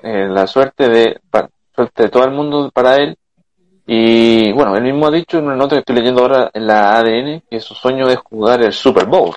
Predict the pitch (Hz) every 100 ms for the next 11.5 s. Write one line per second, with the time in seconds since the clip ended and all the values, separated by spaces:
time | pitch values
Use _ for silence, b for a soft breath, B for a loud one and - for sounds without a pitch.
0 | - 110 156 160 - - _ _ _ _
1 | 90 95 107 - 110 110 - 104 104 107
2 | 117 - - 113 117 113 131 151 117 107
3 | 117 135 135 170 _ _ _ _ _ _
4 | _ - 110 120 131 113 113 123 104 143
5 | 104 101 113 104 135 98 95 - - 104
6 | 117 95 92 80 _ _ _ _ _ -
7 | 98 87 113 147 78 78 _ _ _ -
8 | 87 107 101 _ _ _ _ _ _ _
9 | _ _ - 110 117 123 117 113 135 139
10 | 135 - 147 165 170 160 156 151 147 147
11 | 143 139 135 127 117